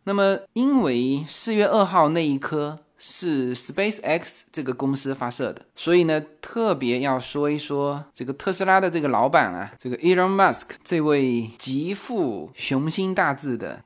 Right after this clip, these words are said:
一个企业家。呃，他除了特斯拉之外啊，现在投入了相当大的精力，就是在做这个 SpaceX 这，这个公司。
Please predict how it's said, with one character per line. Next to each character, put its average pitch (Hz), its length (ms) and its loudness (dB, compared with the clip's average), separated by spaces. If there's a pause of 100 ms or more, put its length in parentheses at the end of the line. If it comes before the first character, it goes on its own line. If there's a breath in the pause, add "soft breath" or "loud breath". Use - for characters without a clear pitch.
一 131 80 -6
个 123 140 -6
企 - 180 -8
业 104 140 -8
家。 101 320 -12 (120)
呃， 135 260 -4 (100)
他 214 540 0
除 165 240 -2
了 214 100 2
特 226 140 -2
斯 220 100 -2
拉 220 160 2
之 214 140 -4
外 202 380 -2
啊， 208 140 -10
现 196 260 -4
在 123 580 0
投 135 180 -2
入 185 180 2
了 165 120 4
相 208 260 -2
当 220 180 0
大 202 200 4
的 104 280 -6 (160)
精 156 280 -2
力， 131 180 0
就 143 120 -8
是 131 120 -10
在 127 160 -2
做 120 240 -4
这 110 220 -8
个 82 480 -16 (120)
SpaceX 147 840 -2
这， 120 180 -4
这 127 180 -8
个 104 120 -6
公 104 200 -8
司。 98 340 -10